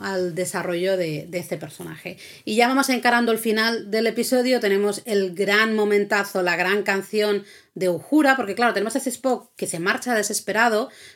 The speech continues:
le dice, "No he encontrado patrones, esto es una mierda, básicamente", ¿no? Y se marcha porque está hecho polvo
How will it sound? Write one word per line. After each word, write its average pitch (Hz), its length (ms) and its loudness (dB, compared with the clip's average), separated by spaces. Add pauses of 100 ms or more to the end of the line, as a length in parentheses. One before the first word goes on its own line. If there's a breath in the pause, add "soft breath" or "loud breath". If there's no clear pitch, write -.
le 185 80 0
dice, 185 240 0
"No 240 120 2
he - 40 4
encontrado 185 440 0
patrones, 233 540 0
esto 190 220 -4
es 180 80 -6
una 151 120 -2
mierda, 135 360 -10
básicamente", - 640 -12
¿no? 247 100 0
Y 302 60 2
se 139 140 -8
marcha 175 320 -4
porque 156 140 -8
está 214 280 -2
hecho 196 240 -8
polvo 247 460 2